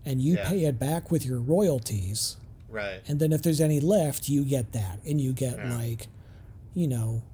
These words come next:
Speaker 1: pennies on the dollar.
Speaker 2: Mm-hmm.
Speaker 1: Whereas with Ipecac, you get little to no money up front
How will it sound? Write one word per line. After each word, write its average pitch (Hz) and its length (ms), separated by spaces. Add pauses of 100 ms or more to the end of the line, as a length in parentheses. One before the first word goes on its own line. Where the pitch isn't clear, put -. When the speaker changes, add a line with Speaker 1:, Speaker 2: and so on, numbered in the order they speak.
(100)
Speaker 1:
pennies 151 380
on 131 180
the 127 80
dollar. 117 480 (500)
Speaker 2:
Mm-hmm. 110 320
Speaker 1:
Whereas 123 680
with 139 220
Ipecac, 151 500
you 147 120
get 131 240 (560)
little 165 460
to 135 200
no 127 680
money 127 360
up 117 120
front 151 460